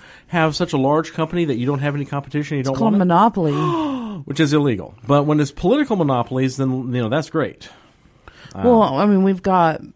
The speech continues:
Speaker 2: monopolies that have been going on forever. I mean, the, the Clintons are a monopoly. So are the Bushes.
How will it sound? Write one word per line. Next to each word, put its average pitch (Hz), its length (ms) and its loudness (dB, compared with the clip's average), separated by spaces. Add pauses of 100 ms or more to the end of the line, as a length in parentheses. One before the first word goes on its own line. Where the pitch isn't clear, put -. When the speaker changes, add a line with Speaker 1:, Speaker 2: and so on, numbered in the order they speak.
(140)
Speaker 2:
monopolies 160 640 2
that 160 100 0
have 151 80 0
been 147 160 0
going 151 260 4
on 147 180 0
forever. 151 580 2
I 143 60 2
mean, 147 180 2
the, 151 180 0
the 170 160 0
Clintons 220 480 2
are 170 140 4
a 147 80 2
monopoly. 143 680 0 (380)
So 208 160 2
are 208 60 4
the 202 80 2
Bushes. 180 680 2